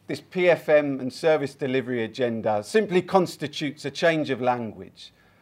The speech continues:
and we carry on doing the same things as before. And a second path where we have a more critical reflection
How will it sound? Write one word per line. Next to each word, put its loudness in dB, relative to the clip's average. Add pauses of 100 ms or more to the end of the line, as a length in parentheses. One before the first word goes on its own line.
(320)
and -4
we -2
carry 2
on 0
doing -2
the -4
same -2
things -6
as -10
before. -10 (1000)
And 8
a 6
second 8
path 10
where 8
we 2
have 6
a 2
more 2
critical -2
reflection 0